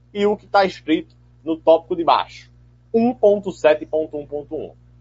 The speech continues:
Entrando aqui no clima do nosso programa, se vira nos trinta. Se vira nos trinta aí, vai me dizer. Alguém chuta aí alguma coisa no chat?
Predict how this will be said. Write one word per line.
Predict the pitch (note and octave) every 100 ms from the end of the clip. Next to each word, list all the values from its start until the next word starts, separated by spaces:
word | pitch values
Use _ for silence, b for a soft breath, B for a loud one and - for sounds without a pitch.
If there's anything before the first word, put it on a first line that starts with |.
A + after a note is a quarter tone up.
| _ _ _ _ _ _ _ _ _ _ -
Entrando | F#3 E3+ G3 G#3+
aqui | F#3+ F#3
no | F3
clima | D#3 C#3+ D3+ D3
do | C#3
nosso | D3 -
programa, | G3+ F#3 G3 A#3 - b b
se | - - C#4 A3
vira | G3 C#4+
nos | C#4 -
trinta. | - E3+ D3 - _ _ _ _
Se | _ - C4+
vira | A#2+ F3 A#3+
nos | A3+
trinta | - F#3 E3
aí, |
vai | E3
me | F3
dizer. | F3+ B2+ G2+ -
Alguém | B2+ F3+ F#3+
chuta | - A#3 F#3+
aí | E3+
alguma | D3
coisa | C#3 C#3+
no | B2
chat? | A3+ E3